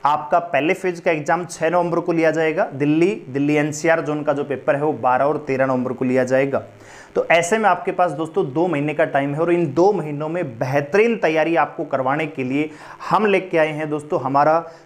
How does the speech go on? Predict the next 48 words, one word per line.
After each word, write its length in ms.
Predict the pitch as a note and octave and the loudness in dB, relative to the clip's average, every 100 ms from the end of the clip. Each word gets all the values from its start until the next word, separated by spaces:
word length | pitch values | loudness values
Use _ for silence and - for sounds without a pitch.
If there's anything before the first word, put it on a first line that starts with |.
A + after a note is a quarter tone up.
| - | -18
सूरवीर 680 | - - G3 A3 G#3 G#3+ F#3+ | -12 0 2 4 2 2 2
बैच, 440 | D3 E3+ F3 - | 2 2 0 -10
जो 160 | D3+ - | -8 -2
ऑफलाइन 500 | D3+ D3 F3+ G3+ A3 | 0 0 0 2 0
था 380 | F#3+ E3 E3+ E3+ - _ - | 0 0 0 -6 -20 _ -12
गारंटी 540 | A#2+ D3+ E3+ G3 A#3+ | 2 4 4 2 -2
बैच, 380 | G#3 G3 G3+ - - | 2 0 0 -8 -14
वो 180 | C#3 F#3 | -2 2
अब 260 | F3 F3+ - | 2 0 -6
ऑनलाइन 460 | D#3+ E3 D#3+ D#3+ | -4 0 -2 -2
भी 100 | D#3+ | 0
आपके 320 | D3+ C3+ - C#3+ | 0 0 -4 -8
साथ 220 | D3 C#3 D3 | -4 -4 -4
हम 220 | D3 E3 - - - | -10 -10 -18 -20 -12
शेयर 380 | - F3+ F#3+ F3+ | -2 2 4 2
कर 180 | D3+ | 0
रहे 180 | C3+ C3+ | 0 -2
हैं 200 | C3+ C#3+ | -4 -6
दोस्तों। 360 | C3+ A#2 - A#2 A2+ - - F#3+ | -6 -8 -10 -12 -14 -20 0 2
इस 180 | A#3+ A#3+ | 4 4
बैच 320 | G3 G3 G3+ | 2 2 -2
में 160 | A#3 | -8
केवल 580 | A3 - F#3+ G3+ G#3+ C4 | -8 -6 2 4 4 4
और 80 | B3+ | 2
केवल 340 | G#3+ G3+ G#3+ | 0 -2 0
उतना 260 | F#3+ F#3 F#3+ | -2 -2 -2
ही 140 | F#3 | -2
पढ़ाया 400 | G#3+ F#3 D3+ D#3+ | -2 0 2 0
जाएगा 460 | D3+ C#3+ C#3 C#3 - - - - | -2 -4 -2 -2 -4 -6 -20 -16
जो 240 | B2+ E3+ | -2 0
सीआईएसएफ़ 800 | G#3+ - F3+ E3+ F#3 F#3 A3 - | 0 0 2 4 2 0 -4 -2
हेड 120 | D3+ E3+ | 0 0
कांस्टेबल 600 | E3+ E3 D#3+ - E3+ D#3+ | -2 -6 -6 -4 0 0
मिनिस्ट्रियल 420 | C#3 - C#3 C3 | -2 -6 -4 -2
में 180 | F3 - | -2 2
आने 200 | D3 C#3+ | 2 2
वाला 220 | A#2 A#2 | 0 -2
है, 220 | A2+ A2+ | -6 -10
चाहे 240 | A#2+ C#3 D3+ | 0 2 4
वो 120 | E3 | 4
मैथ 400 | C#3 D3+ F#3+ F#3+ | 4 2 2 0
हो, 120 | F#3+ | -4
चाहे 260 | F#3+ C#3+ B2+ | 0 0 0
रीजनिंग 380 | B2+ D3 F3+ F3 | -2 -4 -4 -2
हो, 160 | F#3 | -2
चाहे 220 | F#3+ D#3+ | 0 0
हिंदी 400 | C#3+ B2 C3 E3 F3 | 0 -4 -2 0 2
हो, 260 | F3+ F#3+ | 0 -2